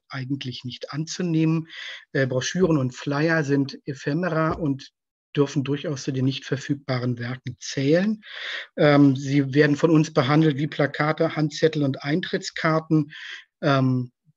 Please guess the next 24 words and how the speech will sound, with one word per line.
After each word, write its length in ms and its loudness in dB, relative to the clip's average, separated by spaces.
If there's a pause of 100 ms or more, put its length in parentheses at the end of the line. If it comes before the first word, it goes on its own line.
die, 400 -4
äh, 120 -6
vor 220 -8
allem 340 2
gestaltet 680 2
wurden 320 2
und 120 0
hier, 400 2
äh, 300 -2
einer 240 0
Werkshöhe 480 0
unterliegen 480 2
könnten, 540 0 (260)
sofern 460 2
sie 100 4
nicht 240 2
unter 300 0
den, 280 -6 (200)
die 100 0
Kategorie 480 2
kleine 460 0
Münze 400 2
fallen. 420 -2 (600)
Ähm, 520 4